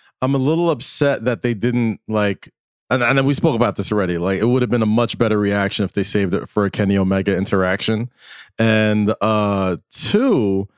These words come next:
um, about, like, Christians and the Mark Henrys of the worlds being, like, signed to them. I don't think they're bad hires because, like, the more I've watched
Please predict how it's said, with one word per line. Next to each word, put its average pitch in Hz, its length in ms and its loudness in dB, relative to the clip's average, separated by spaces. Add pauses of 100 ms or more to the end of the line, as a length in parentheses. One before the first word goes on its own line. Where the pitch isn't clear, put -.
(320)
um, 127 500 0
about, 185 300 -2
like, 160 220 -2
Christians 156 640 0
and 135 140 2
the 123 40 2
Mark 127 300 0
Henrys 135 360 -2
of 110 120 -2
the 117 60 0
worlds 107 460 -2
being, 107 340 -2
like, 95 200 -2
signed 123 380 0
to 107 100 -6
them. 95 260 -4 (300)
I 156 100 4
don't 254 140 0
think 247 140 -4
they're 233 100 2
bad 202 260 0
hires 160 460 -2
because, 151 400 -4
like, 139 160 -2
the 127 80 -6
more 151 240 0
I've 170 160 0
watched 127 420 0